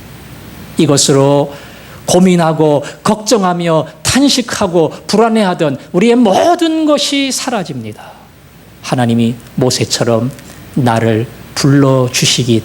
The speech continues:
때문입니다. 그분 앞에 겸손히 서는 사람. "하나님, 저는 정말 아무것도 아닙니다. 여기서 그저 그냥 목동 노릇이나 하고 밭이나 일구고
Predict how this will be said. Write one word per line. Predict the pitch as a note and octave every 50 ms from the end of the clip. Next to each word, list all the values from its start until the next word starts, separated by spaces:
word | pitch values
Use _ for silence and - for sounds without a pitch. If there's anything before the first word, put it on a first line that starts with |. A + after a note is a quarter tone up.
| - -
때문입니다. | B3 D#3+ B2+ B2 A#2 A2+ G#2+ A2 G#2+ - - - - - - - - - - - - - - - - - - - - - - - - - - - - - - - - - -
그분 | - D3+ B2 C#3 C3
앞에 | B2+ B2 - - C#3 B2 B2 C3 C3 - - - - - - - - - -
겸손히 | - D#3 C3+ C3+ - - D3 C3+ D3+ G3 A#3 B3
서는 | G#3+ - - G#3 F#3+ E3 D3+
사람. | C#3 - - - - - - - - - - - - - - - -
"하나님, | - D3 C#3 C3 C3+ C3+ C3+ C#3 D#3 - - - - - - - - - - - -
저는 | - - C#3 D3 D#3 E3
정말 | D#3+ - C#3 E3 A3 A#3+ B3 A#3
아무것도 | B3 A3+ G#3 G#3+ G3+ G3+ F#3+ - - G3+
아닙니다. | D#3+ D3+ C#3 C3+ C3+ - - - - - - - - - - - - - - - - - - - - - - - - - - - - -
여기서 | D3 D3+ D#3+ D#3+ D#3+ - A#3
그저 | A3+ - D#3+ - F#3+ G#3+ G#3+
그냥 | G3+ G3 G3 G3+ G3+ A3 A#3 A3+ G#3+ - - - - - - - - - -
목동 | - C#3 D#3+ F3+ F3+ - - - A#3+ G#3+ G#3+ A3 G#3
노릇이나 | F#3+ F#3+ F#3+ F3+ - - - E3 F3+ G3+
하고 | F3 - E3 B2+ D3 E3 G3 F3 F#3 - - - - - - -
밭이나 | - G3 F3+ F3 - - - A3 G#3+ G#3
일구고 | G3+ G3 F#3 E3+ F3+ D#3 E3+ G3 G#3+ A3 F#3